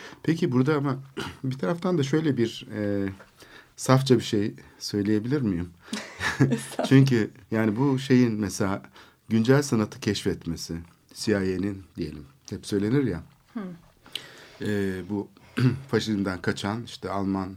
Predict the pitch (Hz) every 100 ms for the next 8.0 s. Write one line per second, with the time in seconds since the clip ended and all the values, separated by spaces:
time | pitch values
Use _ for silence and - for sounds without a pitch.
0 | - - 92 87 90 85 92 87 98 87
1 | - 87 80 90 98 90 85 82 87 -
2 | - - - - - 107 117 131 120 -
3 | 113 117 113 110 101 120 117 - - 101
4 | 101 110 110 - - 110 104 107 101 101
5 | 98 98 98 98 - - _ _ - 95
6 | 92 - 95 87 127 113 110 113 120 123
7 | 123 123 135 135 82 - 82 82 80